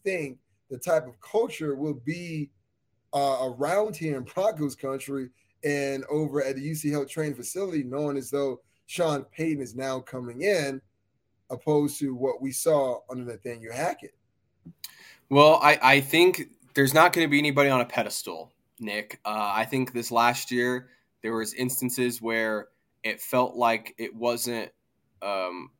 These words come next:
Speaker 2: under control under Hackett, right? Like, there were certain players – uh, that were maybe put on a, a-, and we'll get into the quarterback situation here in the next segment, Nick, 'cause I think that's what, that's what I'm referring to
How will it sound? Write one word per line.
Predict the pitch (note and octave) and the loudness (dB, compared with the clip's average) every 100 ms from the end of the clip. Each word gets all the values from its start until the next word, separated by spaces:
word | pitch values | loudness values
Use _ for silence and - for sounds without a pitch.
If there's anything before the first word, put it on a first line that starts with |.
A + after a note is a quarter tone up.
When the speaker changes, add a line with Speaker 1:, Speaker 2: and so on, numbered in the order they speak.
| _ B2 | _ -4
Speaker 2:
under | B2+ A#2+ | -2 -4
control | - A2+ - A#2 B2 D#3 D3 - | -6 -10 -4 -2 0 -2 -6 -8
under | C3 C3+ | -4 -2
Hackett, | C3+ C3 C#3 D3+ | 2 2 0 -6
right? | A2 A#2+ C3 A#2+ | -2 0 0 -2
Like, | A2+ | -6
there | A#2+ | -6
were | A2+ | -6
certain | - C3 B2 B2 | -4 -4 -4 -8
players – | - A#2+ B2 B2 A#2+ - - _ _ G2 | -4 -2 0 -2 -4 -8 -12 _ _ -8
uh, | G#2 G#2+ | -4 -2
that | A2 A2+ | -4 -6
were | A2+ | -6
maybe | A2+ A#2 | -6 -6
put | - A#2+ | -6 -4
on | A2+ | -2
a, | |
a-, | A2 A2+ A2 | -2 -4 -2
and | B2 A#2+ A#2+ | -2 -2 -4
we'll | D#3+ | -4
get | D#3+ | -2
into | C#3+ C3 | -4 -6
the | A2+ | -8
quarterback | - B2+ A2+ G2 | -6 -4 -4 -6
situation | - - - G#2 G#2 G#2+ | -10 -12 -10 -10 -10 -12
here | G2+ G#2+ G2+ F#2 | -10 -10 -10 -12
in | A2 | -14
the | G2+ | -10
next | G2+ G2 - | -10 -10 -8
segment, | G2+ F#2+ F#2 D#2 | -8 -10 -14 -14
Nick, | F#2 - | -14 -14
'cause | - | -12
I | F#2+ | -12
think | - G#2+ G2 | -12 -14 -14
that's | F#2 - | -12 -8
what, | G#2 - | -8 -2
that's | B2+ C3+ - | 0 0 0
what | B2+ | -2
I'm | A2+ G#2 | -2 -6
referring | - A#2+ A2+ G#2+ | -6 -6 -6 -10
to | - F2+ F2 | -12 -12 -12